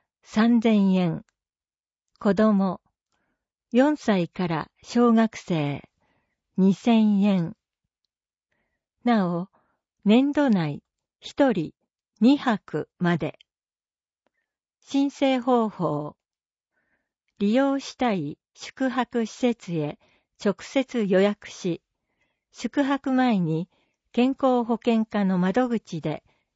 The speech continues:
利用助成券の申請。なお、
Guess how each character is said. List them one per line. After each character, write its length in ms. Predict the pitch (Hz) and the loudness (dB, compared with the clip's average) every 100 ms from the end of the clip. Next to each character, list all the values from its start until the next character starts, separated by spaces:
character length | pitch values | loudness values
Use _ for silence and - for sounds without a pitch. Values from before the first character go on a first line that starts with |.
| _ - | _ -4
利 180 | 175 | 0
用 400 | 208 208 196 196 _ _ _ - | 0 0 -2 -6 _ _ _ -4
助 140 | 190 | -4
成 260 | - 302 277 | 0 0 0
券 360 | - 180 156 | -2 -2 -2
の 200 | 151 151 _ | -4 -6 _
申 360 | _ - 185 196 | _ -2 0 -2
請。 560 | - 185 170 156 143 _ _ _ _ _ _ _ _ _ _ _ _ _ - | -4 -4 -2 -4 -8 _ _ _ _ _ _ _ _ _ _ _ _ _ -4
な 240 | 247 208 | 0 0
お、 200 | 175 175 | -2 -6